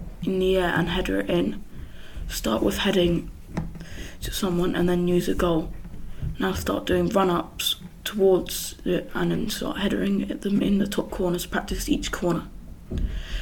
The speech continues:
Now start doing some sprints up a fifty metre plot of land.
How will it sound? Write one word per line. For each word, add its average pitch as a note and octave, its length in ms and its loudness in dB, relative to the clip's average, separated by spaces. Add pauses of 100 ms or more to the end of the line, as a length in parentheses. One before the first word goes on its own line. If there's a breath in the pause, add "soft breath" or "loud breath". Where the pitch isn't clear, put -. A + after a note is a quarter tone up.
(140 loud breath)
Now A3 180 6
start G3+ 320 0
doing F#3 220 4
some F3+ 180 -2
sprints F#3+ 380 2
up F3 100 0
a E3 80 2
fifty G3+ 400 0
metre F#3 380 -2 (100)
plot - 240 -4
of F#3+ 140 -2
land. F3 340 0